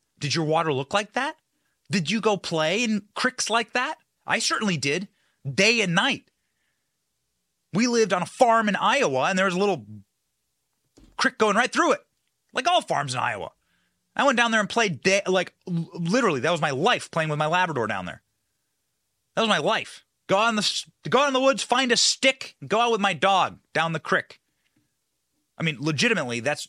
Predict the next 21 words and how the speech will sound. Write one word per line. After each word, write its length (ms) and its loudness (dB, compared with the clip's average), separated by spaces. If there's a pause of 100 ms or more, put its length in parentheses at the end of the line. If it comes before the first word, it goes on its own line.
that, 240 -6
that's 180 -6
how 100 -2
I 60 -4
spent 340 -4
the 100 -6
vast 320 -2
majorities 480 -4
of 180 -16
my 140 -4
time, 320 -8 (420)
uh, 100 -10 (100)
growing 260 -4
up 200 -12 (160)
as 140 -8
a 40 -4
young 120 -4
man 220 -6 (160)
in 80 -8
Iowa. 280 -8 (1300)
And 320 -2